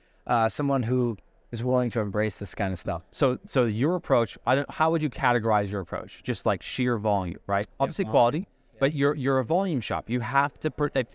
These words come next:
Speaker 2: if you guys stop posting for a week, people are like, "Oh, what happened to Byron?"
Speaker 1: That's right.
Speaker 2: Right? For me, no one's asking what happened to Jimmy if I don't post an Instagram reel.
Speaker 1: Right.
Speaker 2: And, and so the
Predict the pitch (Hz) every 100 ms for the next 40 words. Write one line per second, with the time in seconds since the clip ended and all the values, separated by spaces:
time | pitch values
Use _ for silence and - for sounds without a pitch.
0 | _ 120 123 196 208 202 - 180 151 -
1 | 147 - 127 - 113 107 160 - 135 107
2 | - 135 107 110 165 113 90 123 143 110
3 | - 104 117 101 - 110 147 - _ _
4 | _ - 156 139 220 208 147 180 160 131
5 | 143 - 135 110 113 131 147 143 113 98
6 | 120 139 110 107 107 110 - 120 - 104
7 | 104 101 101 92 98 87 117 95 - -
8 | - 139 - 151 - 165 139 131 135